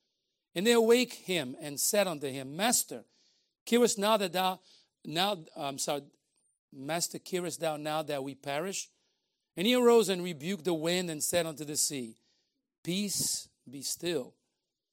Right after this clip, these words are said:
And the wind ceased, and there was a great calm. And he said unto them,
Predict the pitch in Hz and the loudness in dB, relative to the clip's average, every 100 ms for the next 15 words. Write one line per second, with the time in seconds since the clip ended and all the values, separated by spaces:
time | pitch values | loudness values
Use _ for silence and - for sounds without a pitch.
0 | _ _ _ - 143 160 208 190 247 220 | _ _ _ -10 -6 0 2 4 2 2
1 | - 131 - 143 151 165 151 147 151 165 | 0 -4 -10 -8 -6 -4 -6 -6 -6 -8
2 | - 170 151 117 90 _ _ _ _ _ | -10 -10 -10 -10 -16 _ _ _ _ _
3 | _ _ _ _ 160 208 214 226 214 175 | _ _ _ _ -2 0 4 4 4 -2
4 | 170 160 139 | -2 -4 -8